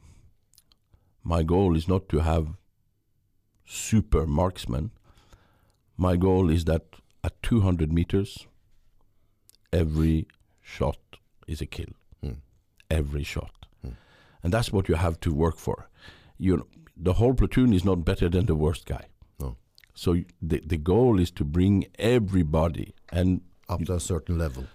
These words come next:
Speaker 1: Yeah. And don't, don't, you cannot negotiate on that level,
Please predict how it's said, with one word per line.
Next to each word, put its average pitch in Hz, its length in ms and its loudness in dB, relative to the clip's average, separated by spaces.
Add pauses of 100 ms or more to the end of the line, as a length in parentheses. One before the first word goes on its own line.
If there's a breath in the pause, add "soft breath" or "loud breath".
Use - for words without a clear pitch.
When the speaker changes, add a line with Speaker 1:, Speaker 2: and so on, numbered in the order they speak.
(160)
Speaker 1:
Yeah. 85 240 -2 (300)
And 90 220 2
don't, 143 260 2 (560)
don't, 104 300 2
you 98 120 4
cannot 113 380 0
negotiate 98 600 2
on 82 100 -2
that 76 180 0
level, 76 300 0